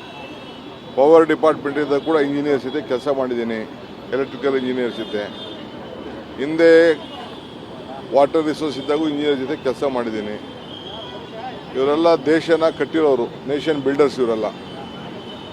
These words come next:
ನಮ್ಮಪ್ಪನೂ ನಾನು ಇಂಜಿನಿಯರ್ ಮಾಡಬೇಕು ಅಂತಿದ್ರು, so ನಾನು ಓದಲಿಲ್ಲ. ಅದಕ್ಕೆ ನಮ್ಮಪ್ಪ ಡಿಸೈರ್ನ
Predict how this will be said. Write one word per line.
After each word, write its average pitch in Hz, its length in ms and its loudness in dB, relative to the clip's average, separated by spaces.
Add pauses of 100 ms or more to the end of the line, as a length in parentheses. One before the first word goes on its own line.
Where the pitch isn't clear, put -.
(440)
ನಮ್ಮಪ್ಪನೂ 156 520 6
ನಾನು 160 220 4
ಇಂಜಿನಿಯರ್ 156 380 4
ಮಾಡಬೇಕು 143 340 2
ಅಂತಿದ್ರು, 120 380 -2 (1700)
so 151 200 4
ನಾನು 147 140 6
ಓದಲಿಲ್ಲ. 147 420 6 (1600)
ಅದಕ್ಕೆ 165 280 4 (100)
ನಮ್ಮಪ್ಪ 151 400 4
ಡಿಸೈರ್ನ 156 640 6